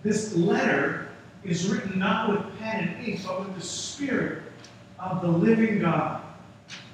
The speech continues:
It is carved not on tablets of stone, but on human hearts." So we're gonna continue talking about this covenant and what it means. And today we're looking more specifically at what does it mean to inflesh the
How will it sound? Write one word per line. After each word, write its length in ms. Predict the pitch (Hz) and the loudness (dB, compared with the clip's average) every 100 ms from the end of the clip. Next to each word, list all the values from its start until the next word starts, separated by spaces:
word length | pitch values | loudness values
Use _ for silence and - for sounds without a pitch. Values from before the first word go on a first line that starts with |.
| - | -4
It 80 | 202 | 0
is 260 | 196 - - | 0 0 -4
carved 680 | 226 233 226 220 - 156 151 | 0 2 4 2 0 -4 0
not 460 | 202 226 - 196 | 2 4 2 -2
on 60 | 180 | -2
tablets 460 | - 196 190 - | -4 -4 -4 -6
of 60 | - | -6
stone, 560 | - - 190 196 202 202 - - - - - | -6 -6 -2 -2 -2 -4 -10 -18 -20 -20 -6
but 160 | 202 185 | -2 0
on 200 | 165 - | 0 -2
human 320 | - 233 185 | -2 0 0
hearts." 680 | 170 - - - - - - - - - - - - - - - - - - - - - - | -4 -6 -12 -14 -14 -14 -14 -18 -20 -20 -20 -20 -20 -20 -20 -20 -20 -20 -20 -20 -20 -20 -14
So 480 | - 233 233 233 - - - - - | -2 0 0 -4 -8 -14 -18 -18 -2
we're 80 | 170 | 2
gonna 180 | 226 - | 4 4
continue 580 | 226 - 247 254 180 - | 2 2 2 2 0 -2
talking 400 | 202 208 196 175 | -6 -6 -4 -2
about 160 | - | -2
this 200 | 190 - | -4 -6
covenant 340 | - 220 190 170 | -8 -8 -6 -6
and 80 | 196 | -6
what 140 | 190 | -4
it 60 | 208 | -2
means. 260 | - 170 | -2 -2
And 100 | 170 | -4
today 520 | 180 170 226 - - - - - | -4 -2 -4 -8 -10 -16 -14 -2
we're 180 | 196 226 | 0 2
looking 320 | 214 190 196 | 2 0 0
more 80 | - | -4
specifically 800 | - 170 - 208 202 185 175 170 | -8 -8 -6 -4 -2 4 4 4
at 60 | |
what 120 | - 208 | 0 -4
does 100 | 202 | -2
it 120 | 196 | -4
mean 160 | - | -6
to 120 | - 196 190 | -8 -8 -10
inflesh 600 | 185 180 - 202 196 170 - - - - - - | -10 -10 -6 -2 -2 -2 -6 -10 -10 -12 -14 -18
the 80 | - | -16